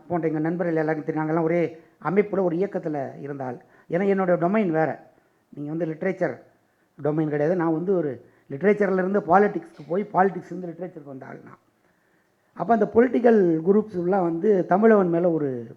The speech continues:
ஒவ்வாமை எங்க எல்லாருக்கும் இருந்தது அப்ப. என்ன ஒவ்வாமைன்னா, நியோ மார்க்சிசம் பேசுறாரு, அது மார்க்சிய கட்சிகளுக்கு எதிரானது, புரட்சியை தடுத்து நிறுத்துகிறார். தமிழ்நாட்டுல வந்து புரட்சிகர இயக்கங்கள் பூரா அதான் சொல்லுவாங்க, பெரியார் தடுத்து நிறுத்திட்டாரு,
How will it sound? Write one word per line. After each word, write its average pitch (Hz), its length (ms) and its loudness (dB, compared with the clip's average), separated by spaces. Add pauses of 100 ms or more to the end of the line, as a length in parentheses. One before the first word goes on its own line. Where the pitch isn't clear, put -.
(140)
ஒவ்வாமை 196 340 2
எங்க 143 280 -6
எல்லாருக்கும் 147 360 -6
இருந்தது 135 260 -12
அப்ப. - 200 -20 (440)
என்ன 180 200 2
ஒவ்வாமைன்னா, 185 640 4
நியோ 190 180 2
மார்க்சிசம் 151 480 -2
பேசுறாரு, 135 540 -14 (880)
அது 160 240 -2
மார்க்சிய 180 400 2
கட்சிகளுக்கு 156 500 -4
எதிரானது, 131 640 -4 (420)
புரட்சியை 170 400 -2
தடுத்து 165 320 -2
நிறுத்துகிறார். 135 480 -6 (400)
தமிழ்நாட்டுல 170 400 -2
வந்து 165 160 -4
புரட்சிகர 180 380 0
இயக்கங்கள் 160 320 2
பூரா 160 260 -2
அதான் 151 140 -6
சொல்லுவாங்க, 131 360 -10 (400)
பெரியார் 156 340 4
தடுத்து 147 260 -2
நிறுத்திட்டாரு, 135 640 0